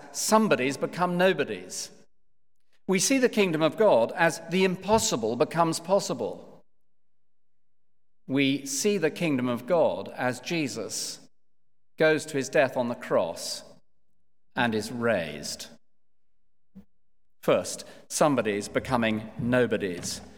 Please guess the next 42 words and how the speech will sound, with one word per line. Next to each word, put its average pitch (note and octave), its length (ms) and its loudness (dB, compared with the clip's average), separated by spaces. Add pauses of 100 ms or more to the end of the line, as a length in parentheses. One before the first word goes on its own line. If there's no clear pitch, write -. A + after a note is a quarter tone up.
(600)
Now, F#3+ 100 6
the F#3+ 140 0
two A#3 400 2
acts D#3+ 500 2
in D#3 320 2
verse D3 320 4
fifteen, C#3 480 0
and C3+ 100 2
if C#3+ 140 -2
you D3+ 80 0
haven't D#3 240 2
got C#3 140 0
the C#3 60 -4
Bible C3+ 340 4
open, C3 260 2
it B2+ 40 -2
would B2 100 -8
be C#3+ 80 0
important C3 460 -2
to B2 80 -6
do E3+ 200 0
that G#2 260 -6
so - 140 -4
that B2+ 240 -8
you C3+ 60 -6
can C3+ 180 -6
follow C3 320 2
on A#2+ 140 0
page C3+ 340 -4
one C3+ 160 4
oh A#2 140 4
five A2+ 400 0
seven. A2+ 500 -2 (960)
The F3+ 80 2
two C4+ 320 2
acts D#3+ 500 2
of D#3 280 2
verse D#3+ 260 4
fifteen D3 600 -2
are D#3 280 2
entirely A3 640 2
understandable. B2+ 1080 0